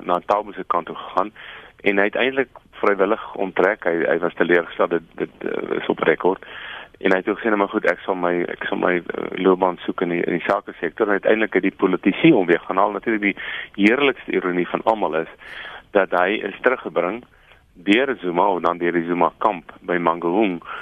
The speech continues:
om eintlik Kgalema Motlanthe teen te staan. Eh, en so die Zuma kamp het hom eintlik <laughs> in die,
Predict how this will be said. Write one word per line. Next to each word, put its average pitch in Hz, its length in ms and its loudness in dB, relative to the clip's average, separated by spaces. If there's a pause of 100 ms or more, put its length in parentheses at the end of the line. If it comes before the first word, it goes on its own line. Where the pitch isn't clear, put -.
(180)
om 90 180 0
eintlik 101 220 0
Kgalema 95 360 2
Motlanthe 98 580 -2
teen 85 220 -2
te 87 160 -12
staan. 85 280 -2 (580)
Eh, 85 400 2
en 92 120 0
so - 140 4
die 95 140 0
Zuma 127 300 2
kamp 92 200 -6
het - 100 -18
hom 90 140 -2
eintlik - 380 -2 (160)
<laughs> - 200 -4
in 104 80 0
die, 104 180 2